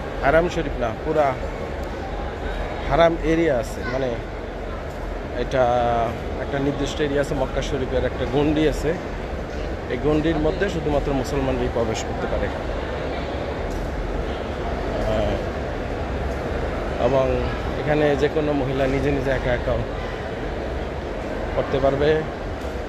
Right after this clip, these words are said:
হান্ড্রেড পার্সেন্ট সেফ। রাত দুইটা, তিনটা, চারটা, পাঁচটা, ছয়টা, কোনো সমস্যা নেই, দিন রাত চব্বিশ ঘন্টা।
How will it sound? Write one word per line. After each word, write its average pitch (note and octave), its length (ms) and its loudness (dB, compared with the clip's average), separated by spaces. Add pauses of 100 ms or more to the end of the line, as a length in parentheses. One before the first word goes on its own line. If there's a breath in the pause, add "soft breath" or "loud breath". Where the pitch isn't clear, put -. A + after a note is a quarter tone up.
(300)
হান্ড্রেড C#3+ 380 4
পার্সেন্ট D3 360 0 (640)
সেফ। D#3 320 4 (840)
রাত C#3 180 4 (400)
দুইটা, C#3+ 260 2 (120)
তিনটা, C#3 280 0 (140)
চারটা, C3+ 280 0 (120)
পাঁচটা, C3+ 300 0 (120)
ছয়টা, B2 300 -2
কোনো F#3+ 120 2 (100)
সমস্যা C3+ 280 -2
নেই, A#2+ 140 -2
দিন D3 180 2 (100)
রাত C3+ 180 2
চব্বিশ - 340 0
ঘন্টা। A2+ 240 -2